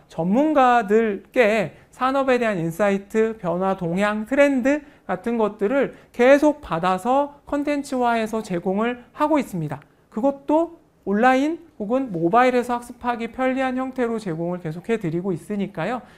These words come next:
이런 마이크로 러닝 컨텐츠에 대해서도 세일즈 스킬, 멘탈 관리, 트렌드, 인사이트 측면에서 지속적으로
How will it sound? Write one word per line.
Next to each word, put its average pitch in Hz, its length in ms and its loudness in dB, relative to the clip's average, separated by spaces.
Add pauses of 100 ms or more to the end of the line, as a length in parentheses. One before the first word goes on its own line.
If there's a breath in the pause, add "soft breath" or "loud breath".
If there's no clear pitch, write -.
(160 loud breath)
이런 170 180 -4
마이크로 202 540 2
러닝 180 320 0
컨텐츠에 233 840 -4
대해서도 160 600 -4 (180 loud breath)
세일즈 247 320 2
스킬, 277 500 -4 (200)
멘탈 208 340 0
관리, 208 480 0 (640)
트렌드, 269 480 0
인사이트 220 580 -2
측면에서 240 640 -4
지속적으로 214 760 -2